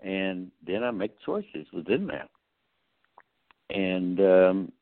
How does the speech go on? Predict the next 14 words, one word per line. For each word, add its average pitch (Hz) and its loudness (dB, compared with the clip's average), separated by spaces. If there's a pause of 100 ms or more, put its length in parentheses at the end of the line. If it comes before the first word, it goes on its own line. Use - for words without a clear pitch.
(2000)
so 98 2
when 98 0
I 135 4
gave 175 2
that 120 4
speech, 160 -4
I - -2
was 170 -8 (120)
talking 120 -8
to 87 -4
them. 107 -4 (2250)
And 98 0
I 120 4
was 131 -2